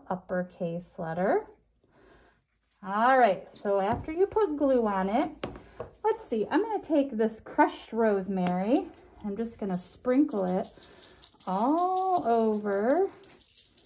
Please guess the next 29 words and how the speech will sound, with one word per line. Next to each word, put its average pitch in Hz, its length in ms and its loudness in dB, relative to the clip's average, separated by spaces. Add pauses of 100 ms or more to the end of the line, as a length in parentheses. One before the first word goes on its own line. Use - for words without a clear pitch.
(760)
that 202 280 -6
letter. 196 420 0 (560)
And 196 160 -4
then 247 580 2
you're 220 120 0
probably 226 460 2
going 269 460 4
to 262 140 0
need 233 320 0
some 294 260 4
help 247 320 0
from 262 200 2
your 247 100 0
mom 220 320 0
or 349 60 2
dad 262 500 4
with 226 240 -2
this. 233 500 0 (800)
Um, 208 480 0
let 208 80 0
me 220 80 -2
get 262 160 2
my 254 100 -4
garbage 226 600 -4
can. 233 380 -8 (2250)
And 214 180 -2
then 277 580 0 (540)
you 294 240 8
can 494 200 6